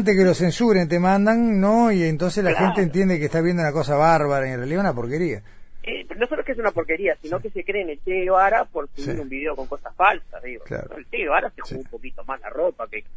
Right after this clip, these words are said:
Speaker 2: cuatro clics.
Speaker 1: Sí, sí.
Speaker 2: Este, uno podrá estar de acuerdo, de acuerdo o no con el
Speaker 1: Sí.
Speaker 2: Che Guevara, no
Speaker 1: Sí.
Speaker 2: me importa, pero se jugó la vida, se la jugó.
Speaker 1: Sí, sí, sí, sí.
Speaker 2: Este, y,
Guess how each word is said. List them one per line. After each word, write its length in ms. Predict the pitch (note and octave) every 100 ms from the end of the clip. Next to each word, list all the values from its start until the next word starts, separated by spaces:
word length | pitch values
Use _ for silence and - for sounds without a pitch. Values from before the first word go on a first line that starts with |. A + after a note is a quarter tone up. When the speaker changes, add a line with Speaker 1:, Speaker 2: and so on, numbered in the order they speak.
| -
Speaker 2:
cuatro 300 | C3 A#2+ A2
clics. 240 | A#2+ A#2 - - - -
Speaker 1:
Sí, 100 | - - -
sí. 160 | - - - - -
Speaker 2:
Este, 180 | - C#3
uno 160 | A#3
podrá 160 | G3+ F3
estar 160 | F3 D#3
de 60 |
acuerdo, 240 | C3+ D#3 -
de 80 | B2+
acuerdo 240 | C#3+ C3
o 40 |
no 120 | C3+ B2
con 100 | A#2
el 60 |
Speaker 1:
Sí. 60 | B2
Speaker 2:
Che 60 | B2
Guevara, 220 | A#2+ A#2
no 100 | D#3
Speaker 1:
Sí. 60 |
Speaker 2:
me 40 | C#3
importa, 380 | - D#3 - -
pero 140 | G#2+ - -
se 80 | B2
jugó 260 | - D3
la 160 | E3 C#3
vida, 260 | C#3 G#3+ -
se 60 | D#3
la 100 | C3
jugó. 320 | C3 E3+ D#3+ -
Speaker 1:
Sí, 140 | - - - -
sí, 240 | - - -
sí, 180 | C#3
sí. 160 | B2+ A2+
Speaker 2:
Este, 560 | G#2+ C3 A#2+ A#2 G2+ - - C#3
y, 640 | C#3+ C3 B2+ A#2+ A#2 A2+